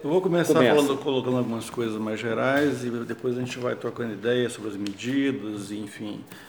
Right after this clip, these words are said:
Speaker 1: implicações do plano, et cetera. É, o primeiro ponto é que, é, o plano, embora ele tenha diferentes dimensões, é, além da contenção das despesas obrigatórias,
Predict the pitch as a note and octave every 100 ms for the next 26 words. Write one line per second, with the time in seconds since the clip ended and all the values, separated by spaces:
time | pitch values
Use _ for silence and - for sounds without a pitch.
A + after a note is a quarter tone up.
0 | - - - A2 - B2 B2+ A2 - B2
1 | A#2+ A2+ A2+ - - - A2 G#2 - A#2+
2 | C3+ C#3 B2+ G#2+ G#2+ G#2+ - G2 - -
3 | - - - - - - A#2+ A#2 A#2 -
4 | - D#3+ F3 D#3 - D3+ E3 D#3 E3 D#3+
5 | - F3 E3 - B2+ A#2+ B2 B2 - C#3+
6 | D#3+ F3 B2 G2+ G2+ G#2+ A2 A#2 A#2 A2+
7 | G#2+ - A#2 G#2+ G#2+ G2 A#2 A2+ G#2+ A2
8 | G#2 G2+ - C#3 C3 G#2+ - A2 G#2 G#2
9 | G#2+ A#2+ C3 A2+ G#2+ G#2+ B2 B2 A2 -
10 | A#2+ A#2 G2+ - - A#2+ G2+ G#2+ A2+ G#2+
11 | G#2+ - A#2+ A#2+ G#2+ A2 -